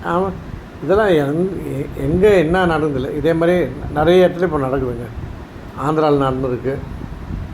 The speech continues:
மெயினாக இப்போ சினிமாலே நடக்குது. சினிமா கதை விடுங்க, ஏன்னா அது வந்து, அ, அது வேறு, அ, துறை அது. இது வந்து பசங்க படிக்கிறது, நம்ம வீட்டை போ-, குழந்தைங்க மாதிரி தான் எல்லாம்.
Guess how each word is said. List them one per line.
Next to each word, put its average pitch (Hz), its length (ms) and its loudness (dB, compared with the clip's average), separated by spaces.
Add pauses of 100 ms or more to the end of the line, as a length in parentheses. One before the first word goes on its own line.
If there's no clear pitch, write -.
(300)
மெயினாக 156 260 4
இப்போ 131 300 -2
சினிமாலே 160 340 2
நடக்குது. 131 400 -2 (680)
சினிமா 160 240 -2
கதை 170 220 2
விடுங்க, 156 300 2
ஏன்னா 151 120 2
அது 143 120 2
வந்து, 143 400 2 (920)
அ, 151 360 0
அது 139 200 4
வேறு, 143 200 4
அ, 143 600 -4
துறை 151 280 6
அது. 127 180 -2 (540)
இது 156 160 2
வந்து 175 320 2 (120)
பசங்க 180 300 0 (100)
படிக்கிறது, 175 480 0 (140)
நம்ம 143 240 0
வீட்டை 151 380 0
போ-, 151 40 -2
குழந்தைங்க 147 480 0
மாதிரி 135 160 0
தான் 135 120 0
எல்லாம். 117 340 -6